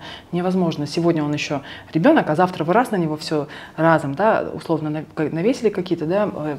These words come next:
принятия решений и так далее. То есть очень постепенно и выбирать, э, с б-, с таких безопасных вариантов, условно, чтобы, чтобы это не нанесло вред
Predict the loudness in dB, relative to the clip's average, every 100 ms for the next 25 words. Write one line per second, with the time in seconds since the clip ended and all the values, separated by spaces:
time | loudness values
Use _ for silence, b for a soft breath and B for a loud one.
0 | -4 -2 -2 -2 -2 2 2 2 0 0
1 | 0 -2 -8 B B B -6 -4 0 2
2 | 2 0 -2 -2 4 6 6 4 4 4
3 | 4 4 2 -2 0 -2 -6 -10 -8 -6
4 | -4 0 -2 -2 -18 -2 2 2 2 -2
5 | -4 -10 -14 -16 -20 -20 -20 -20 -20 -4
6 | 0 2 2 0 -12 B B B -12 0
7 | 2 2 0 -2 B B -12 -4 4 4
8 | 2 0 4 4 4 2 2 0 2 2
9 | 6 4